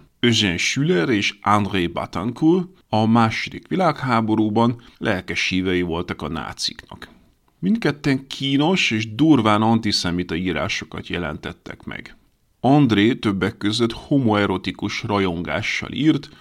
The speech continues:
az általa végignézett Hitler Jugend tízmenet majdnem meztelen fiú tagjairól.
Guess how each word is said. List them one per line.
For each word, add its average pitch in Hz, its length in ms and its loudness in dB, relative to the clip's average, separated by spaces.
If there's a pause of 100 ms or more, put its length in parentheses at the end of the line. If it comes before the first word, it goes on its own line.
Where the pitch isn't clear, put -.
(140)
az - 160 -6
általa 113 500 2
végignézett 98 800 -2
Hitler 95 580 -2
Jugend 107 720 0
tízmenet 107 720 -6 (120)
majdnem 90 440 0
meztelen 95 540 -4
fiú 82 380 -8
tagjairól. 71 760 -8